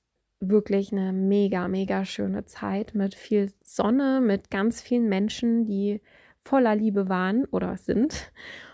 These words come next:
Und, ähm, das war eine ganz tolle, prägende Zeit für mich im positiven Sinne, die mir ganz viel Energie gegeben hat. Ich bin so also wieder nach Deutschland gereist von dort mit,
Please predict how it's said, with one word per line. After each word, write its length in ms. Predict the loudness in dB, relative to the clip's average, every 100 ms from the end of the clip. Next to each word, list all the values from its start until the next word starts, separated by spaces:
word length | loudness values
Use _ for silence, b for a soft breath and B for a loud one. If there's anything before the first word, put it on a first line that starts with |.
| B -6
Und, 760 | -2 0 0 0 0 -2 -8 -14 -8
ähm, 320 | -4 -2 -2
das 180 | -2 0
war 120 | 0
eine 160 | 2 2
ganz 360 | 2 2 0
tolle, 540 | -2 2 4 4 2 -2
prägende 540 | 0 2 2 2 0
Zeit 320 | -4 -2 -2
für 120 | -2 -2
mich 180 | -2 0
im 80 |
positiven 580 | 2 2 2 -4 -4 -2
Sinne, 360 | 0 0 0 -2 _ _ _ -14 0
die 100 | 4
mir 160 | 4
ganz 280 | 4 2 0
viel 120 | -2
Energie 320 | -2 0 -2 0
gegeben 420 | 0 0 -2 -4
hat. 280 | -8 -8 _ -12
Ich 180 | -6
bin 280 | 4 4 4
so 240 | 4 6 6
also 340 | 4 2 0
wieder 260 | 4 4 4
nach 180 | 0
Deutschland 440 | -2 -2 0 -4 -4
gereist 440 | -2 0 0 -4
von 180 | -4 -2
dort 420 | 0 0 -2 -8
mit, 500 | -2 0 -2 -6 -12